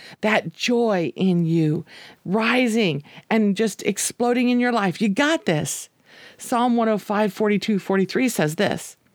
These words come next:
that he remembers his word and he remembers his promises and he brings us forth with joy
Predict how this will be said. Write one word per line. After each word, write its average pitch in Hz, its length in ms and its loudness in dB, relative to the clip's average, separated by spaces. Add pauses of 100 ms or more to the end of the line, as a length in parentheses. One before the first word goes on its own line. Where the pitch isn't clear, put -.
(260)
that 196 160 0
he 208 160 0
remembers 220 560 2
his 226 220 -2
word 165 340 2 (320)
and 202 140 2
he 208 80 2
remembers 202 480 2
his 262 160 0
promises 175 600 -2 (260)
and 220 180 0
he 220 80 2
brings 233 440 0
us 277 220 -4
forth 196 480 -2
with 226 160 -2
joy 240 460 0